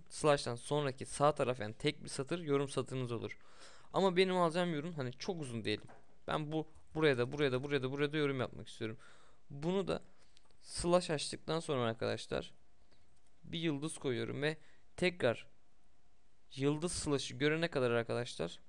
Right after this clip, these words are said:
benim yorum satırım devam eder. Ben bu iki yıldızın arasında yazdığım her şey benim yorum satırım olur. Hani ben buraya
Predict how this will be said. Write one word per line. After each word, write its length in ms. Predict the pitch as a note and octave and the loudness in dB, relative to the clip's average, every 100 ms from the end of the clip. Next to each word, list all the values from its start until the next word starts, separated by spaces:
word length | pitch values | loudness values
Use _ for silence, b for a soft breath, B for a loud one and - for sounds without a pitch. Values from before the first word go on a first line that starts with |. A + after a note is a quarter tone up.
| - | -2
benim 200 | D3 D3 | -2 0
yorum 200 | C#3 C#3 | 0 0
satırım 380 | B2+ A#2 C#3 | -4 -2 -4
devam 200 | A2+ A2+ | -2 -2
eder. 220 | G#2+ - B2 | -2 -2 2
Ben 240 | E3 D#3 | 2 2
bu 60 | D#3 | -2
iki 220 | D3+ D#3+ | -2 -2
yıldızın 280 | D3 A#2+ C3 | 0 0 0
arasında 400 | C#3 - G#2+ - b b b | -2 -2 -6 -8 b b b
yazdığım 520 | C#3+ D#3+ C#3+ A#2 G#2 - - | 6 6 6 0 -6 -8 -2
her 180 | D3 | 0
şey 300 | D3+ - C#3+ - b b b b - - | 0 -2 -6 -10 b b b b -12 -4
benim 280 | C#3+ D3 | -2 0
yorum 220 | B2+ C3+ C3 | 0 0 0
satırım 340 | C3 - G#2+ | -6 -6 -6
olur. 180 | G#2+ A2+ | -6 -2
Hani 180 | C#3+ D3+ | 0 4
ben 220 | D3+ D3+ | 4 4
buraya 240 | C#3 G#2+ | 2 2